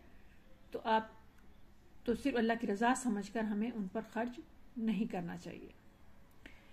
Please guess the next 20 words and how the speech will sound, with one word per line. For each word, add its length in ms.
अमल, 220
एक 320
नंबर 280
का 140
अमली 260
ज़िंदगी 340
से 120
ताल्लुक़, 340
हदीस 380
का 100
अमली 240
ज़िंदगी 320
से 100
ताल्लुक़, 380
ये 220
heading 300
दे 160
के 120
आप 180
करेंगे। 400